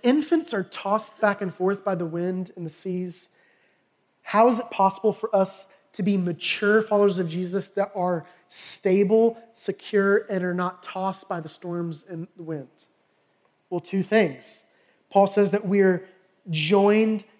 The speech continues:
together. Like, the, the image I get is that we're a body. The ligaments were holding each other together. The different parts in the body are joined together.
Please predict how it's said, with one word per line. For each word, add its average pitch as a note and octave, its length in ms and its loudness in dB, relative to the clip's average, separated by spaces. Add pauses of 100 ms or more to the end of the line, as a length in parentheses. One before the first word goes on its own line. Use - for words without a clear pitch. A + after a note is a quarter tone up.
(160)
together. F3 680 -4 (1120)
Like, G3+ 220 4
the, G#3+ 180 8
the A3 220 6
image A3+ 180 6
I G#3+ 60 8
get G#3+ 160 4
is G3+ 80 -2
that G#3 240 0
we're G#3+ 460 6 (520)
a G3+ 60 4
body. E3+ 640 4
The G3 100 2
ligaments G#3 560 4
were F#3+ 80 0
holding A3+ 580 2
each G#3 220 -2
other G3+ 320 4
together. G3 300 0
The E3+ 100 -2
different G3+ 380 -2
parts G#3 280 2
in G3+ 60 -2
the G3 60 0
body F#3 400 2
are F3 100 -4
joined F#3 340 0
together. F#3+ 380 0